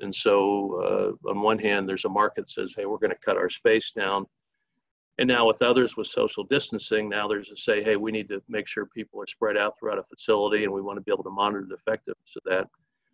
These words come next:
So this kind of illustrates how an investment in one technology, you know, smart sensing in a space can pay off in multiple ways,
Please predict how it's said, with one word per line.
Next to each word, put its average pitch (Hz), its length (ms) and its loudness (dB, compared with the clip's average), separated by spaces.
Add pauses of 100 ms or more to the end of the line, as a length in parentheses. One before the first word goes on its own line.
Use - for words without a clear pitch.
(380)
So - 140 0
this 131 160 4
kind 135 200 2
of 104 100 0
illustrates 117 640 4
how 104 460 -2 (100)
an 110 80 -6
investment 107 520 2
in 104 60 -10
one 107 200 -4
technology, 104 840 0 (1200)
you 113 120 0
know, 101 100 -2
smart 113 400 -2
sensing 107 500 0
in 92 60 -6
a 92 60 -10
space - 600 0 (100)
can - 100 -16 (140)
pay 107 140 6
off 104 280 0
in 95 120 -14
multiple 104 420 -6
ways, 104 580 2